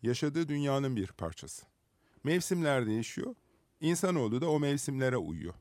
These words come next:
Yaşamımızdaki pek çok şey çok ilginçtir, doğayla doğrudan ilişkilidir. Ve dolayısıyla siz de gereksinimlerinizi bakmayın. Şimdi şehirler içerisinde kapalı ortamlarda steril yaşamlar sürdürüyoruz. İşte,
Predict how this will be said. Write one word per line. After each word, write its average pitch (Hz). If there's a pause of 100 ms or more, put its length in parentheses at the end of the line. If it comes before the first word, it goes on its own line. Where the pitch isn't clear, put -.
(460)
Yaşamımızdaki 165
pek 202
çok -
şey - (960)
çok 214
ilginçtir, 160
doğayla 143
doğrudan 95
ilişkilidir. - (420)
Ve 131
dolayısıyla 151
siz 208
de 127 (300)
gereksinimlerinizi 139
bakmayın. 131
Şimdi 127
şehirler 135
içerisinde 127
kapalı 127
ortamlarda 123
steril 131
yaşamlar 131
sürdürüyoruz. 95
İşte, 120